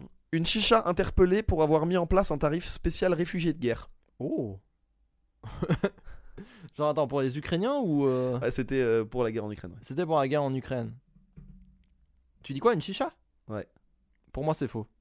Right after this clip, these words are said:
Speaker 1: Ouais, c'est faux.
Speaker 2: Évidemment.
Speaker 1: <laughs> Mais
Speaker 2: Évidemment.
Speaker 1: ça me faisait beaucoup rire.
Speaker 2: <laughs> Un tarif spécial. Oui. La, la chicha menthe pomme, euh, à moins cinquante pour cent.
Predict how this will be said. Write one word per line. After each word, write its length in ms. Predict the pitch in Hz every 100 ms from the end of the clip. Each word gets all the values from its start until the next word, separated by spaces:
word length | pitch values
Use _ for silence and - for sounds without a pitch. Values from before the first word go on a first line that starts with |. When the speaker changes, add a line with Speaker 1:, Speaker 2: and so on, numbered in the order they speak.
| _
Speaker 1:
Ouais, 120 | 95 92
c'est 100 | 95
faux. 180 | - -
Speaker 2:
Évidemment. 400 | 127 117 113 101 - _ _ _
Speaker 1:
<laughs> 40 | - - - - -
Mais 80 |
Speaker 2:
Évidemment. 240 | 123 127 226
Speaker 1:
ça 40 |
me 40 | -
faisait 240 | 165 143
beaucoup 320 | 147 135 -
rire. 180 | 147 320 - - 127 - - 190
Speaker 2:
<laughs> 640 | - 190 - 339 330 220
Un 80 | 165
tarif 320 | 160 147 156
spécial. 420 | - 135 147 160 175 262 320 277 - - - -
Oui. 260 | 349 349 339 - - _ _ _ _ - -
La, 200 | 147 160 160
la 120 | 147
chicha 320 | - 165 175
menthe 240 | 151 147 -
pomme, 260 | 151 151
euh, 240 | 127 113 110
à 60 |
moins 140 | 127 131
cinquante 300 | 147 139 135
pour 140 | 135
cent. 220 | - 123